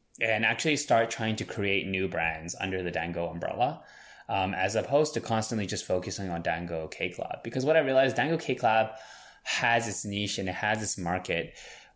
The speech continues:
but in my last few years of experience, I've also, I've always found that introducing new product lines and trying to sell new product lines in Dango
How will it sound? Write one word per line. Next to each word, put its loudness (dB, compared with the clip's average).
but 6
in 6
my 6
last 4
few 4
years 6
of 0
experience, 0
I've 2
also, 4
I've 0
always 4
found 0
that 0
introducing -2
new 0
product -2
lines 0
and -2
trying -4
to -2
sell 0
new -2
product -2
lines 0
in -4
Dango 0